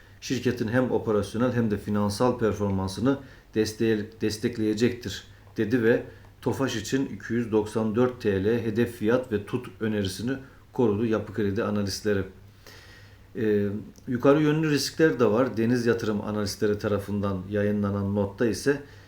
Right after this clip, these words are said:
e, yeni yatırım hikayesinin oluşturdukları model için yukarı yönlü, e, risk oluşturduğunu, şirket ile kapsamlı bir toplantı yapmadan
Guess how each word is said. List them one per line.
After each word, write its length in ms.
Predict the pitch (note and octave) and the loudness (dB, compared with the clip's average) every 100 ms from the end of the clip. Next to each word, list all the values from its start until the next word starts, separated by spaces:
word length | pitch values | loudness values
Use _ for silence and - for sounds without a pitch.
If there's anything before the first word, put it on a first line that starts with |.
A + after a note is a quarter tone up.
| - | -12
e, 100 | - | -2
yeni 320 | G#2+ G#2+ B2+ C#3 | 0 4 6 6
yatırım 380 | B2+ B2 B2 | 6 4 2
hikayesinin 680 | A2 A#2+ G#2+ G2 - A2 C#3 - | 2 0 2 0 -2 -4 -4 -4
oluşturdukları 920 | A2+ A2+ - A2+ G#2 G2+ G#2+ G#2+ C#3 G2+ G2+ | -4 -4 -4 -6 -4 -6 -2 0 0 -2 -4
model 320 | G#2+ A2+ C3 | 0 2 2
için 380 | G2+ - B2+ C#3 - - - - | 2 -4 -4 -4 -8 -20 -16 -10
yukarı 360 | G2+ B2 C3+ | -2 2 4
yönlü, 460 | B2+ G#2 G2 B2 C#3 - - - - - | 4 4 2 0 -2 -6 -18 -18 -18 -6
e, 60 | G#2 | 2
risk 500 | G#2 G2 A#2 C3+ A#2 | 2 2 -2 -2 -2
oluşturduğunu, 800 | G#2+ G2+ - G2 F2+ G2 B2+ C3 | -2 -2 -6 -6 -2 -2 -2 -4
şirket 380 | B2 G2+ C3 | -6 -4 -2
ile 160 | B2 A#2+ | -2 -2
kapsamlı 520 | A#2+ A2+ A#2+ A#2+ B2 | -2 -4 -2 0 2
bir 40 | A2+ | 0
toplantı 520 | - G2+ A#2 A2+ A#2+ | -2 -2 0 0 2
yapmadan 460 | C#3 A2 A2 C#3 | 2 2 0 0